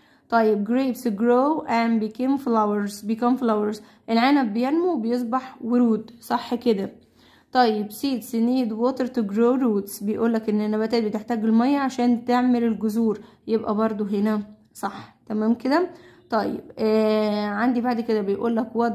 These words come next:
does أحمد like، أحمد بيحب ايه؟ هنا بيقولك I like plants very much، يبقى هنقول he likes، خلي بالك مع he دايما بنحط الفعل اس، لو هنا سهل بداز يبقى he،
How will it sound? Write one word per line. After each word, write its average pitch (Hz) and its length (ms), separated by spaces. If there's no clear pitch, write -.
does 233 180
أحمد 214 400
like، - 320
أحمد 247 280
بيحب 220 420
ايه؟ 214 300
هنا 262 140
بيقولك 247 340
I 214 240
like 240 220
plants 226 280
very 214 240
much، - 180
يبقى 202 240
هنقول 220 440
he 233 480
likes، 220 1080
خلي 202 340
بالك 214 600
مع 202 200
he 214 100
دايما 220 380
بنحط 202 400
الفعل 208 340
اس، 226 260
لو 196 80
هنا 214 240
سهل 214 220
بداز 202 500
يبقى 208 260
he، 226 360